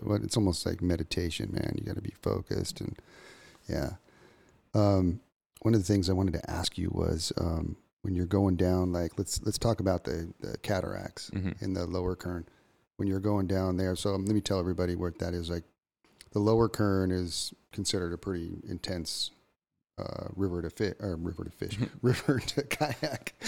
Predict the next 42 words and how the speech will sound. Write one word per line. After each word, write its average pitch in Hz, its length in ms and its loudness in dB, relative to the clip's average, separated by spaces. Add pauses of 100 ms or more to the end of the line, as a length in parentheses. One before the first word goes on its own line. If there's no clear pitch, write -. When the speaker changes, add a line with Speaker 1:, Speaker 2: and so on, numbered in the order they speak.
(420)
Speaker 1:
and, 104 460 6
um, 95 480 6 (120)
and 101 140 8
the 92 60 6
cataracts, 104 500 4
is 90 60 0
that, 95 160 4
like, 92 180 -2
one 92 140 2
of 87 80 0
the 87 320 2 (500)
gnarliest 92 460 2
rapids 90 380 -2
down 107 220 -2
there 120 360 -2
that 90 140 -4
you 92 140 -6
guys 95 300 -2
do? 110 360 0
Is 87 100 -4
that 90 200 -2 (160)
Speaker 2:
Yeah. 87 260 0
So, 98 500 0
you 117 80 -2
know, 104 120 2
the 107 80 -2
Lower 120 240 2
Kern's 101 480 -2 (460)
pretty 123 200 4
long. 90 460 -2 (160)
Speaker 1:
Yeah. 90 600 2
Speaker 2:
Um, 85 200 -10 (160)
from 90 320 -2 (200)
Lake 98 180 2
Isabella 95 440 -2
down 90 220 -2
to 95 60 -8
Bakersfield 98 580 -2
is - 60 -10
the 101 60 -4
Lower 92 240 0
Kern. 95 380 -4